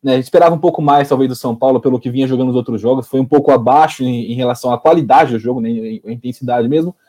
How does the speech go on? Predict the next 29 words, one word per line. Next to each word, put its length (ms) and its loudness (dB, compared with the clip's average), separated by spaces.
mas 140 2
mesmo 200 6
assim 200 2
a 40 2
gente 100 0
conseguiu 360 4
elencar 320 6
alguns 260 6
destaques 440 4
individuais, 640 4
né, 100 0
mesmo 180 0
um 60 -2
jogo 280 2
teoricamente 840 4
fraco 460 0
do 80 2
São 260 -6
Paulo, 420 2
a 60 -10
gente 100 -10
conseguiu 360 -4
falar 280 4
de 80 0
alguns 400 4
jogadores 480 2
que 120 -12
jogaram 380 2
bem 240 -4